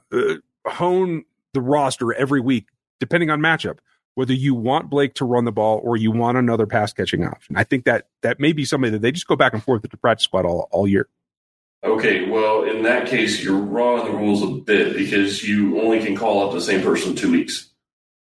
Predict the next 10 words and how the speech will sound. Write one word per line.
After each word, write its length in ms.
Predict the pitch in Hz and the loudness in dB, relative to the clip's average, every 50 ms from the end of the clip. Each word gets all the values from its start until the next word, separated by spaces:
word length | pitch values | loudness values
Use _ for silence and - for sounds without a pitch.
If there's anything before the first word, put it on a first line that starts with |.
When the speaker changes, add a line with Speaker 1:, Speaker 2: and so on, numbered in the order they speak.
| _ _ _ _ _ _ _ _ _ _ - | _ _ _ _ _ _ _ _ _ _ -2
Speaker 1:
Oh, 100 | 131 135 | 0 0
I 60 | 139 | 0
thought 180 | 131 - 156 156 | 0 0 0 2
it 140 | 147 135 135 | 2 2 0
had, 240 | 143 135 120 113 - _ _ _ _ _ _ _ _ _ _ _ _ _ _ _ _ _ - | 0 -2 -4 -8 -14 _ _ _ _ _ _ _ _ _ _ _ _ _ _ _ _ _ -4
oh, 340 | 104 107 107 107 107 107 104 | 0 2 2 2 2 2 0
okay, 200 | 101 - 98 92 | -2 -2 -2 -2
you're 140 | 92 90 87 | 0 0 0
right. 140 | 82 - - _ _ _ _ _ _ _ _ _ | 0 -2 -4 _ _ _ _ _ _ _ _ _
Yep. 220 | - 104 - - | 4 4 4 2